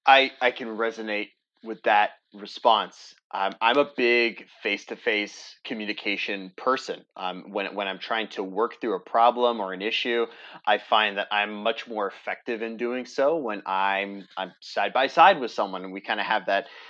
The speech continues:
similar hands-on approach. And so I relate to this idea that, you know, taking that out of the equation does present its own challenges.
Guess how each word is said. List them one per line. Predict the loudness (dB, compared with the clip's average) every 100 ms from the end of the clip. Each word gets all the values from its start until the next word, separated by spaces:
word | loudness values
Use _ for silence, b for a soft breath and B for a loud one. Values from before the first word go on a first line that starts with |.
| B
similar | -14 -4 0 2 4 4 2
hands-on | -2 -2 -2 -2 0 2 2 -4
approach. | -8 4 6 6 2
And | -8
so | -8 0
I | 0
relate | 2 -2 2 2 2
to | -6
this | -8 -4 -2
idea | -2 0 4 4
that, | 4 2 2 b b b _
you | -6
know, | -4 -4
taking | 0 -2 -2 -4
that | 0 0 4
out | 2
of | 2 -2
the | -6
equation | -8 -6 -2 0 0 -2 -2 -4 -8 -14 -8
does | 2 2 2
present | -4 -6 -6 -2 -4 -4
its | -8 -10 -6
own | -2 0 -2 -4
challenges. | -6 -2 0 0 -2 -4 -4